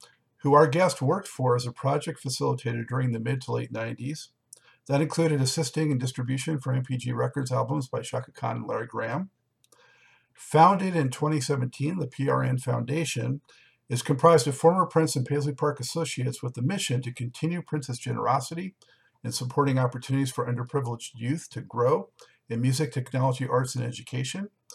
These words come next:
as well as help alumni members in need.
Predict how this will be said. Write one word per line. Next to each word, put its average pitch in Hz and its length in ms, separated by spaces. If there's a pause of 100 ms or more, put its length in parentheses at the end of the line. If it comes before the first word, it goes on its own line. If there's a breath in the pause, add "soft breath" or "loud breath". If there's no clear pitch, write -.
(340 soft breath)
as 123 180
well 160 220
as 170 100
help 160 380
alumni 143 400
members 131 500
in 123 300
need. 120 380